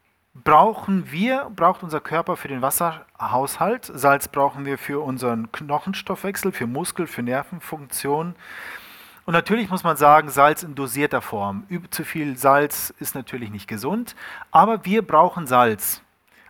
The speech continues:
auch für den Körper. Und mehr Salz wirkt antiseptisch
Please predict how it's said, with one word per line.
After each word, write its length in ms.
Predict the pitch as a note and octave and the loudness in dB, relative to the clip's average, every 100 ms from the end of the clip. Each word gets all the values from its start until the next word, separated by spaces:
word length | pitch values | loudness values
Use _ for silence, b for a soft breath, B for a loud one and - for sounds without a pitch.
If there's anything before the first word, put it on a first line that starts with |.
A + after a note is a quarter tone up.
| b | b
auch 320 | - D#3 - - | 2 2 -4 -14
für 200 | - D#3 | -8 -6
den 160 | C#3+ C3 | -6 -2
Körper. 440 | C#3 B2+ A2+ A#2+ | 2 2 2 -4
Und 180 | C3+ - | -8 -8
mehr 340 | C#3 E3+ C4 | -2 2 2
Salz 480 | E3 C3+ G#3+ - A2+ | 2 4 2 0 -8
wirkt 580 | C#3 F3+ B3+ - - - _ - | -2 -2 -2 -6 -10 -12 _ -2
antiseptisch 880 | C3 - G3+ B3 - - F#2+ - | -2 -2 -4 -4 -4 -12 -12 -14